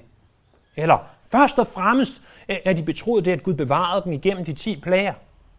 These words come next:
Eller først og fremmest er de betroet, og du vælger et hvert mirakel, som Gud gjorde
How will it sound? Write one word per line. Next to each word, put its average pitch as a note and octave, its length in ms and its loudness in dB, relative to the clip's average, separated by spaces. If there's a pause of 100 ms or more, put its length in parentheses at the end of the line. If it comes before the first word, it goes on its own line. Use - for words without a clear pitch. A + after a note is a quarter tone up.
(1400)
Eller A2+ 200 -8
først - 300 -8
og D#3+ 80 -6
fremmest F3 380 -2
er D#3+ 80 4
de C#3 120 -2
betroet, C4+ 720 4 (2500)
og B2 160 -10
du A3+ 100 0
vælger E3+ 420 0 (360)
et B2 60 -6
hvert G#3 380 2
mirakel, D#3 540 4
som C3 200 -6
Gud G#3+ 260 -2
gjorde G3 460 0